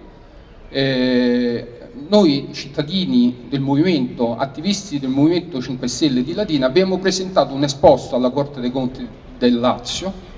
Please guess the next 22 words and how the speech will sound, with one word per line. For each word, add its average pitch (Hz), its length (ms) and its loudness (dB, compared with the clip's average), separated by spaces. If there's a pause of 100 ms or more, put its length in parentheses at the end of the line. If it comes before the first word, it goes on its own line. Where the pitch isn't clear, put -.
(760)
nei 175 160 10
confronti, 151 960 4 (140)
eh, 120 600 2
del 180 200 2
comune 151 580 0
di 160 140 -6
Latina, 143 800 0 (100)
delle 151 240 6
amministrazioni 143 880 0
comunali 139 480 2
e 127 60 -4
politiche, 135 640 -2 (520)
per 160 340 4
danno 151 500 0
erariale 147 1000 2
e 233 240 -4
ambientale, 180 960 -2 (140)
perché - 320 6
non 170 220 4
ha 180 220 2
adottato 156 720 2
nessuna 139 720 -4